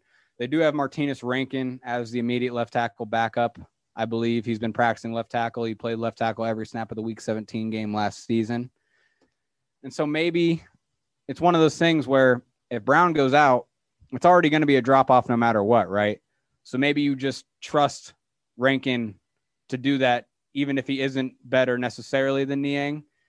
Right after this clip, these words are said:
You just trust him because he's experienced, he's been in the system.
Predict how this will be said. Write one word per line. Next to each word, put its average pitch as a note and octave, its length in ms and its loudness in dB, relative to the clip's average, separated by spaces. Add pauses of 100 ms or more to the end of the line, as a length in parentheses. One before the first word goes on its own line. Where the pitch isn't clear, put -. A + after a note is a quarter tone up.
(300)
You C3+ 120 -6
just C3+ 160 -8
trust D3 280 -2
him C3+ 80 -8
because B2 280 -6
he's A#2+ 100 -8
experienced, B2+ 480 -8
he's A#2+ 100 -10
been A#2+ 160 -6
in A#2 80 -6
the G#2+ 60 -8
system. A#2 600 -8